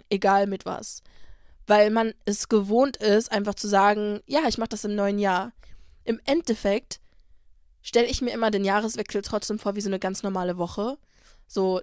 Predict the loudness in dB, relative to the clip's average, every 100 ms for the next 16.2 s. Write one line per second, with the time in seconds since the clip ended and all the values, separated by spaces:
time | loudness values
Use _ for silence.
0 | -2 -2 0 -4 -4 -6 -4 -4 -4 -6
1 | -6 -4 -4 -2 -2 -2 -4 -6 -10 -8
2 | -8 -8 -2 -2 -2 -4 -6 -8 -14 -20
3 | -20 _ _ _ _ 4 4 0 -6 -14
4 | _ _ _ _ _ -2 2 2 2 0
5 | -2 -6 -10 -4 0 0 0 -2 2 0
6 | 0 -4 -6 -4 -4 2 2 2 -2 -10
7 | -16 -20 -10 -6 -6 -10 -6 0 2 2
8 | -2 -6 -8 -4 -2 -2 -4 -8 -6 -4
9 | -6 -4 -6 -2 -2 -2 -8 -12 _ _
10 | _ -8 -2 0 -2 -6 2 2 2 -2
11 | -2 -2 2 4 4 4 -4 -6 -4 -6
12 | -4 -4 -4 -4 -2 -2 -2 -4 -6 -6
13 | -8 -12 -12 -6 -2 -2 0 0 -2 -4
14 | -6 -6 -4 -6 -4 -4 -2 -4 -4 -6
15 | -6 -4 -4 -6 -8 -8 -8 -6 -6 -4
16 | -6